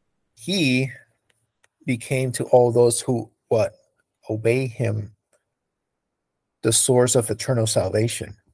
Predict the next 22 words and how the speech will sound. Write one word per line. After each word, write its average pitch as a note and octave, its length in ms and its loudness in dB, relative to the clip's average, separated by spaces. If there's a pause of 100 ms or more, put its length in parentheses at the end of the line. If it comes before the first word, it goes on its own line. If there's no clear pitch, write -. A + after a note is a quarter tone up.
(640)
So D3 120 2
we C#3 120 2
can't G#3+ 360 0
divorce C#3 440 6
that A2+ 280 4
verse G#2+ 580 4 (160)
from A2+ 280 -2
the G2 100 -6
truth, - 440 -4
right? A2 240 2 (220)
Because A2+ 540 2 (760)
we C3 120 4
know, F3 380 8 (480)
we C3+ 120 -2
know C#3+ 160 6
that G#3 100 2
the C#3 80 0
gospel C3 540 6
is A#2 140 0
the A2+ 80 -4
good G2+ 140 -4
news, G2 460 -4